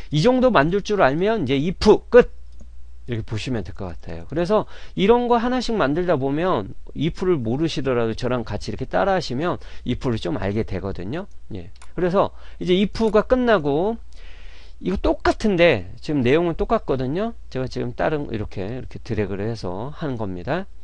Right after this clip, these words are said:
근데 이거는 이제 함수를 마스터했다. 그러면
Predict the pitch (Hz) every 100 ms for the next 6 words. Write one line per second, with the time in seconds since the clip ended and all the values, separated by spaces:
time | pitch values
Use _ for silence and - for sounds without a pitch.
0 | - 170 170 202 135 135 139 - 339 320
1 | 302 233 - - - - - - - -
2 | - - 143 202 233 226 - - - -
3 | 120 170 - 185 214 - 226 185 - -
4 | - 139 151 208 131